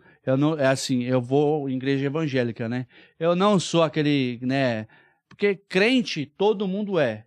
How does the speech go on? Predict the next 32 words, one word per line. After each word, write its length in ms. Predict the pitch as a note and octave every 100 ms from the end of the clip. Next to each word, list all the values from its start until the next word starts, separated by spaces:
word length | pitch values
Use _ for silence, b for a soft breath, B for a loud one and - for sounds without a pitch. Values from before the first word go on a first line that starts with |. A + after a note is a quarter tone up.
| _
Eu 160 | C3+ C#3+
creio 240 | D3 D3
num 120 | C#3 B2+
Deus, 440 | C#3+ E3+ F3 D3+
a 80 | C#3
Bruna 340 | B2 C#3 C3
crê 340 | B2+ C3+ C3+ B2+
num, 220 | A#2+ A2+
num 140 | A#2+ A2+
Deus 260 | A#2+ A2+
dela, 640 | - C#3+ D3+ D3 C#3+ C#3 C#3 b b b
a 120 | B2+
Ana 240 | C3 C3 C3
no, 140 | B2+
no, 220 | A2+ C3+ D3
no 380 | B2 A#2+ B2
dela, 420 | A#2 C3 D3+ D3+ C#3
você 260 | B2+ -
no 100 | C3+
seu. 320 | B2+ - C#3+ D3
Então, 200 | C#3+ D3
assim, 260 | D3 - C3
isso 260 | B2+ C3+
é 60 | D#3+
ser 180 | - G#3+
crente, 480 | B3+ F3+ B2 - A2+
né? 220 | A#2+ C#3+ b b b b b b -
É, 360 | A#2+ B2 A#2+
eu 100 | B2+
não, 260 | F#3 F#3+ F3+
não 380 | E3+ D3+ D#3 C#3+
fico 320 | - E3+ -